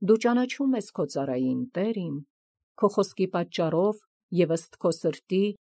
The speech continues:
դու իրականացրիր այս փառավոր գործը, որպեսզի բարձրացնես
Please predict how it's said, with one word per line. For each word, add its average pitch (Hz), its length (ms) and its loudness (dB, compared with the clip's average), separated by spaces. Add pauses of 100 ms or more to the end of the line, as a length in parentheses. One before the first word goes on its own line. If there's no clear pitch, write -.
(200)
դու 165 200 2
իրականացրիր 151 880 -2
այս 170 180 -4 (100)
փառավոր 143 540 -2
գործը, 147 520 -6 (640)
որպեսզի 185 400 0
բարձրացնես 190 760 -4